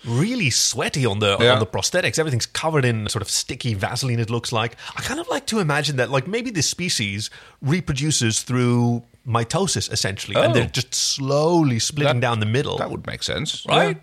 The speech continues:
Speaker 2: Yeah, yeah, that explains the extra nose as well. Uh, it seems to be the, the local sheriff, or marshal, as, uh, John calls him, uh, who demands that they hand in their weapons so that they can, like, go about their business and acquire food. He offers them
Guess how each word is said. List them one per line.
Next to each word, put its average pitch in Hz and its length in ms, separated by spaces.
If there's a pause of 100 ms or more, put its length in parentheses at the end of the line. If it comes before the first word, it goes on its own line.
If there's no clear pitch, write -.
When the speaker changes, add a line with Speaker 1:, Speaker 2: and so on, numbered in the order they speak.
Speaker 2:
Yeah, 165 140
yeah, 175 60
that 117 160
explains 101 400
the 87 80
extra 82 240
nose 90 280
as 71 80
well. 92 240 (420)
Uh, 143 340 (500)
it 127 180
seems 185 240
to 160 60
be 160 80
the, 143 140
the 131 220
local 135 320
sheriff, 98 460
or 87 80
marshal, 90 480
as, 76 320
uh, 78 160
John 80 260
calls 71 360
him, 71 200 (380)
uh, 98 320
who 110 280
demands 107 360
that 107 80
they 78 100
hand 117 220
in 113 80
their 101 100
weapons 90 680
so 78 160
that 73 140
they 67 140
can, 71 340
like, 71 240
go 73 160
about 76 260
their 87 100
business 95 360
and - 160
acquire 123 320
food. 135 460
He 95 280
offers - 300
them 76 300